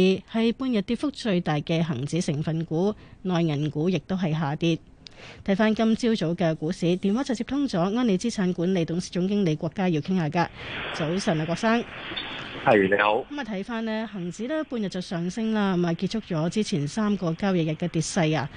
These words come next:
Speaker 1: 噉啊，後市點睇呢？係反彈啦，定係啲維持住啲上落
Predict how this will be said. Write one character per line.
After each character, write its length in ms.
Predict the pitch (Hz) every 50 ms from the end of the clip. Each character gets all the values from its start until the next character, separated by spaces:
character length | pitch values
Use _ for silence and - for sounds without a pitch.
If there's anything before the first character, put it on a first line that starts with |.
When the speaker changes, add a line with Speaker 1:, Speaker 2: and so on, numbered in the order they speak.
| - - - - - -
Speaker 1:
噉 80 | 349
啊， 60 | 349
後 220 | 269 202 214 196 196
市 160 | - - 226
點 180 | - 208 226 220
睇 160 | 208 170 175
呢？ 140 | 202 208 -
係 240 | - 208 185 175 165
反 280 | 175 - 156 151 208 240
彈 160 | 233 190 180
啦， 240 | 202 233 247 247 247
定 180 | - 202 175
係 240 | 170 165 139 147 151
啲 300 | 175 - 233 226 233 233
維 240 | 208 165 120 120 151
持 240 | - - - 156 143
住 100 | - 175
啲 300 | 160 170 190 208 220 220
上 400 | 220 - - - 127 110 151 170
落 100 | 175 156